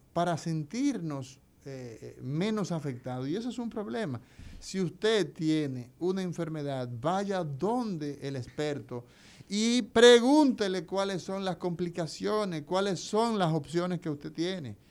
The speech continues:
porque evidentemente que cuando una persona hace un proceso de dolor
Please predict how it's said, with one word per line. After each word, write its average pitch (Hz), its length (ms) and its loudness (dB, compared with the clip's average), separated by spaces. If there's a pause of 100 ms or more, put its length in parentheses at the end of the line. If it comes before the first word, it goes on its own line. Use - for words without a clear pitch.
(260)
porque 165 500 -2
evidentemente 151 920 -6
que 139 120 -14
cuando 127 340 -8
una 160 220 -6
persona 156 540 -6 (580)
hace 220 540 2 (340)
un 190 220 4
proceso 185 800 -2
de 135 220 -4
dolor 151 680 6